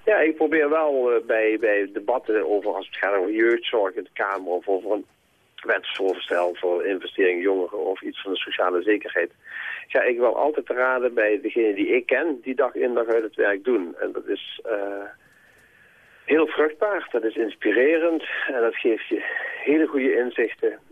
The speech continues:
vaak meer inzichten dan de wetsteksten die je leest.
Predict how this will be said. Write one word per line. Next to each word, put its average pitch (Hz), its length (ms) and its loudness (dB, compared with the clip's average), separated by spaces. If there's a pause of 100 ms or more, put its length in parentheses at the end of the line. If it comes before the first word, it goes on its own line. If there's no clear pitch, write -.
vaak 104 340 -2
meer 139 360 2
inzichten 143 580 0
dan 127 180 -2
de 120 80 -2
wetsteksten - 600 -4
die 87 140 -4
je 85 120 -4
leest. 87 460 -8